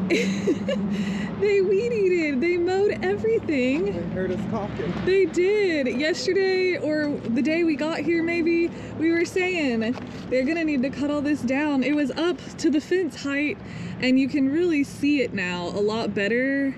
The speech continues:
Speaker 2: Yeah,
Speaker 1: It's
Speaker 2: that's
Speaker 1: cleared it out quite a
Speaker 2: you can
Speaker 1: bit.
Speaker 2: really tell.
Speaker 1: And it
Speaker 2: Have much
Speaker 1: smells
Speaker 2: more,
Speaker 1: nice.
Speaker 2: like, a much better view of the pool and the fountain.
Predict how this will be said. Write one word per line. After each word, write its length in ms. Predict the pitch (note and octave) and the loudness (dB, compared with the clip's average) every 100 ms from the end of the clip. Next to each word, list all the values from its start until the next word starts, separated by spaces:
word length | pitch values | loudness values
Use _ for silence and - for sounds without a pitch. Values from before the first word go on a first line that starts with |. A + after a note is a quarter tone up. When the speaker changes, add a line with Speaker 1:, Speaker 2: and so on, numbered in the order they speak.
| - - - G#3 | -8 -14 -12 -10
Speaker 2:
Yeah, 260 | G#3+ G3+ G3+ | -6 -4 0
Speaker 1:
It's 220 | A3+ - | 0 -2
Speaker 2:
that's 140 | G#3 | -4
Speaker 1:
cleared 260 | G3+ C#4+ C#4 | 0 0 0
it 80 | A3+ | -2
out 260 | A3 B3+ F3+ | -2 -4 -6
quite 220 | B3 A#3 A#3 | -4 0 0
a 40 | |
Speaker 2:
you 60 | G3+ | 0
can 20 | |
Speaker 1:
bit. 320 | G#3 B3 B3 | 0 0 -2
Speaker 2:
really 140 | G#3 A#3 | -2 -2
tell. 420 | G#2+ G#2+ G#2 G#2+ - - - - - - - - - - | -2 -2 -2 -6 -10 -12 -12 -12 -12 -12 -12 -12 -10 -6
Speaker 1:
And 100 | G#3+ | -2
it 40 | A3+ | -2
Speaker 2:
Have 100 | A3+ | -2
much 80 | |
Speaker 1:
smells 280 | A3+ G#3 A#3 | 0 0 0
Speaker 2:
more, 80 | A#3 | 0
Speaker 1:
nice. 560 | G3+ F#3+ G3 A#3+ - - | -2 -2 0 0 -2 -12
Speaker 2:
like, 140 | A2+ | -10
a 40 | A2+ | -6
much 260 | A#2 B2 - | -4 -4 -4
better 220 | A#2 G#2+ | -4 -4
view 160 | A2 A2+ | -4 -4
of 80 | G#2+ | -4
the 80 | G#2 - | -6 -4
pool 340 | B2 A#2 A2+ | -2 0 -2
and 100 | G#2 | -2
the 40 | G#2 | -4
fountain. 680 | - G#2+ G#2 A2 G#2+ G#2+ | -4 -4 -2 -4 -4 -4